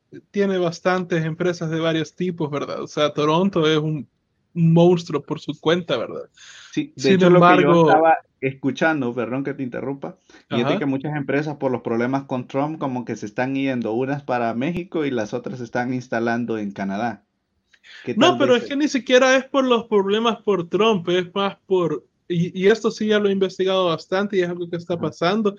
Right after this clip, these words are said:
Speaker 1: es uno de los me-, miedos de Estados Unidos desde la época de Obama,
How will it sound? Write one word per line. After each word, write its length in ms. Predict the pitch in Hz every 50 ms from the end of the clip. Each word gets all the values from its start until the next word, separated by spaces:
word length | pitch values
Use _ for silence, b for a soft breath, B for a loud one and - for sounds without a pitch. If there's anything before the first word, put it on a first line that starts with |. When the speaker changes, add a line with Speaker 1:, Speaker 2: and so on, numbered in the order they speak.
| B B B B B
Speaker 1:
es 100 | B 190
uno 200 | 180 196 214 202
de 60 | 190 180
los 140 | 180 165
me-, 360 | 160 185 190 202 208 190 - -
miedos 540 | - 175 175 190 208 226 247 233 226 190 165
de 60 | 170
Estados 280 | 170 170 175 196 190 185
Unidos 360 | 190 185 185 190 196 185 175
desde 180 | 175 170 170 165
la 160 | 156 151 165
época 320 | 180 175 - 175 170 180
de 100 | 160 151
Obama, 540 | 143 135 139 156 185 220 208 165 135 156 165